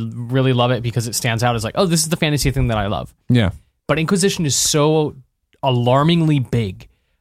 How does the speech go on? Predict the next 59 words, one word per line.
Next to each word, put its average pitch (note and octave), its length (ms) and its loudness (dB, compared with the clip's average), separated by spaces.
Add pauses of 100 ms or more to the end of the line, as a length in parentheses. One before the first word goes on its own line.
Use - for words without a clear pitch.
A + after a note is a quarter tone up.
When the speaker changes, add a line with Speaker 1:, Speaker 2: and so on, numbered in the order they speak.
(100)
Speaker 1:
that C3 100 0
I'm C3 80 2
like, B2+ 180 0
"I C3 80 0
really C#3+ 220 2
wanna D#3 180 0
play C3+ 260 2
it," C3 80 -2
and A#2+ 140 -4
I've A2 140 -4
played E3+ 180 2
the F3 60 0
first D#3 240 0
six C#3 160 0
hours B2 240 2
before A#2+ 420 0
and G#2+ 140 -4
I A2 80 0
loved G#2 340 -4
it. - 140 -14
I G2+ 80 -16
can't C3 340 -2
wait B2 180 -4
to - 60 -12
do G#2 160 -8
it. - 180 -18 (460)
But - 80 -20
man, C3+ 400 -2
it's A#2 160 -2
just B2+ 160 -4
like, B2+ 140 -2
I, B2 240 0
I A#2+ 100 -4
fear C3+ 500 -2
so C3+ 300 0
much B2+ 300 -2
that A#2 100 -6
I'm A2+ 140 -4
just A#2+ 180 -6
gonna A#2+ 140 0
fall A#2 320 0
off A#2 180 0
and A2+ 80 -2
not A2+ 180 0
finish, B2+ 340 0
and A2+ 120 -4
it'll A2+ 140 -4
be A2+ 80 -4
like, G#2+ 160 -6
"Man, C3 280 0
why A2 220 0
did D3 80 -2
I C3+ 140 0
do B2 160 -2
that?" G2+ 240 -6
Like, A2+ 120 -6
I A2+ 120 -2
know B2+ 340 2
that, B2 240 0